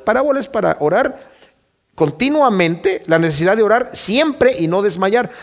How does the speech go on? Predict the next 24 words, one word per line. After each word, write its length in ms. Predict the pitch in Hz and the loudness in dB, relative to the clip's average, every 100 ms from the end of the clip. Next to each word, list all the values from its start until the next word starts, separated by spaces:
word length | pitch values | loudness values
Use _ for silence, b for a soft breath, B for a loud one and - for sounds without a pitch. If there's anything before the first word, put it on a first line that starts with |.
| B | B
¿Cuándo 240 | - 330 349 | 0 2 2
desmayaría 640 | 302 202 202 196 196 233 | 0 0 2 2 2 2
yo 140 | 208 220 | 2 0
en 60 | |
la 100 | 208 | 0
oración? 480 | 170 139 - 104 98 B B | 0 -2 -2 -8 -8 B B
Desmayaría 560 | 196 226 233 247 302 | 0 2 2 4 2
cuando 180 | 285 208 | 2 0
yo 100 | 214 | 0
le 100 | 254 | 0
pido 260 | - 277 262 | 0 0 0
al 80 | |
Señor 460 | 220 - 165 180 240 | 0 -2 -2 0 -2
y 40 | |
no 100 | 202 | 0
me 80 | 226 | 0
lo 100 | 208 | 0
responde 300 | 156 143 214 | -2 -4 -2
inmediatamente, 680 | 175 135 151 220 440 370 110 - _ _ _ _ | -2 -2 -2 -2 -4 -6 -12 -14 _ _ _ _
¿verdad? 400 | 127 135 285 - - | -2 0 0 -2 -10
Eso 180 | 147 220 | -6 -2
es 60 | |
lógico. 460 | 226 240 226 - - _ _ _ _ _ | 0 -2 -4 -10 -20 _ _ _ _ _
Entonces, 560 | 143 165 269 147 104 - | -2 2 2 -2 -8 -12